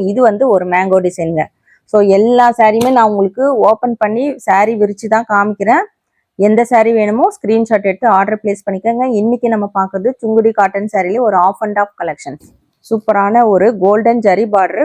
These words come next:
கீழே பாத்தீங்கன்னா, டபுள் சைடுமே உங்களுக்கு ஸ்மால் கோல்டன் ஜரி பார்டர் வச்சு வந்திருக்கும். ஆபீஸ் வேர்க்கெல்லாம் ரொம்பவே சூப்பரா இருக்குங்க. ஒரு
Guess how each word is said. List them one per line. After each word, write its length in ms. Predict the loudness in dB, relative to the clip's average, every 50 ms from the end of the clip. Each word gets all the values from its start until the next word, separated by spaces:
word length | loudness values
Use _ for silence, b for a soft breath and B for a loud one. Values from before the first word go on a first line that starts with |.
| -6 _
கீழே 260 | _ -8 -2 0 0 0
பாத்தீங்கன்னா, 400 | 0 -4 -4 -4 -8 -4 -4 -2
டபுள் 300 | 0 -2 -2 -2 -4 -8
சைடுமே 420 | -4 -2 -2 -2 -2 -2 -2 -2 -2
உங்களுக்கு 380 | 0 0 -2 -4 -4 -6 -8
ஸ்மால் 460 | -8 -8 -6 0 2 2 2 2 0 -2 -2
கோல்டன் 360 | -2 -2 2 2 0 0 0
ஜரி 180 | -2 -2 -2
பார்டர் 300 | -2 -2 -2 -2 -2 -4
வச்சு 220 | -10 -12 -10 _ -8
வந்திருக்கும். 460 | -8 -8 -8 -14 -10 _ -4 -4 -4 b b b b b b b 0
ஆபீஸ் 440 | 2 2 2 0 -2 -6 -8 -4 -2
வேர்க்கெல்லாம் 400 | -2 0 0 0 -2 -2 0 0
ரொம்பவே 400 | 0 -2 -2 -2 0 2 2 2 0
சூப்பரா 520 | 0 -2 -2 -2 -2 -2 _ -2 0 0 0
இருக்குங்க. 440 | -2 -2 -4 -6 -4 -2 0 0 0
ஒரு 160 | 0 -2 -2